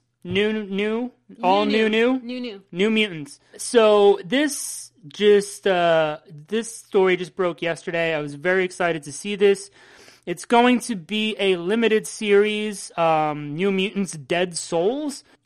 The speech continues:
Speaker 1: written by Matt Rosenberg, who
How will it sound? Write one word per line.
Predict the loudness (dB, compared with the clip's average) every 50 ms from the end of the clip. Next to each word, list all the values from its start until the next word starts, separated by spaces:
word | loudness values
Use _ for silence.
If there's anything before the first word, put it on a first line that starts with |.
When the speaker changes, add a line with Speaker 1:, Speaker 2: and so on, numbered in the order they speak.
| _
Speaker 1:
written | -8 -6 -4 -4 0 2
by | 4 4 4
Matt | 2 -2 -4 -4 -2 0 2 2 0 -2
Rosenberg, | -4 -2 0 0 0 0 0 -2 -2 -2 0 0 0 0 -2 -4 -6 -8 -12 _ _
who | -4 -2 0 2 2 0 0 -2